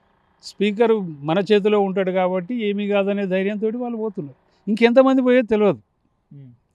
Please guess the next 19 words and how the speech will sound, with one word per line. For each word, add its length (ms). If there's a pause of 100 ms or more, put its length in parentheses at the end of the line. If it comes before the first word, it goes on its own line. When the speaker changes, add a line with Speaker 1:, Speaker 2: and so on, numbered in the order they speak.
Speaker 1:
ఇప్పుడు 180
గిట్నే 300
కండవ, 280
కండవ 340
కప్పుకోవడానికి 580
ప్రతి 200
ఒక్క 120
ఎమ్మెల్యే 440
వస్తూ 340
ఉంటే 180
కండవాలు 400
కప్పుకుంటారు, 440
పోతుంటారు. 560 (480)
ఆ 60
సంఖ్య 540 (100)
పార్టీ 340
ఫిరాయింపుల 640
చట్టానికి 960 (640)
లోబడి 720